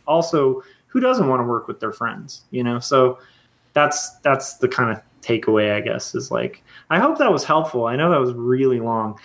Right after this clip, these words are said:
Um, so, all right, so let's wrap it up. Um, you're on my channel. You know where to find me. If you haven't yet, you should hit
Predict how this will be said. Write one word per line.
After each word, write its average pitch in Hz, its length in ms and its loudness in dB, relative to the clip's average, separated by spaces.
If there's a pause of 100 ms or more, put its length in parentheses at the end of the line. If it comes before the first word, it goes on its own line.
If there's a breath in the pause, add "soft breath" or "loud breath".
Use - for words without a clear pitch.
(360 loud breath)
Um, 135 460 2 (280 loud breath)
so, 175 420 2
all 175 80 2
right, 208 240 2
so - 140 -2
let's 185 180 2
wrap 180 280 2
it 170 80 2
up. 185 360 0
Um, 147 360 2
you're 147 160 2
on 156 100 4
my 156 100 0
channel. 160 460 0
You 156 100 -4
know 139 80 -2
where 135 140 4
to 131 80 4
find 139 320 -2
me. 139 380 0
If - 460 -8
you 127 140 -2
haven't 147 440 0
yet, 131 360 2
you 127 120 -2
should 123 340 0 (200)
hit 151 220 -4